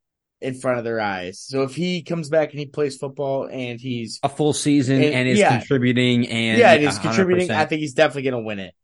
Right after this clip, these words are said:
Speaker 2: Yeah. Yeah.
Speaker 1: Now, that's great for Damar Hamlin. I don't wanna take anything away from Damar Hamlin, but he is, he is a, he is a rotational piece in the defensive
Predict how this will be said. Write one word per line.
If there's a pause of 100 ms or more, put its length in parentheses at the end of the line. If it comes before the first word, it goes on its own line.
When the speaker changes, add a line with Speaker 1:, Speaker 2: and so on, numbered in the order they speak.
(260)
Speaker 2:
Yeah. (400)
Yeah.
Speaker 1:
Now, (1900)
that's
great
for
Damar
Hamlin.
I
don't
wanna
take
anything
away
from
Damar
Hamlin, (200)
but (920)
he
is,
he
is
a,
he
is
a
rotational
piece
in
the
defensive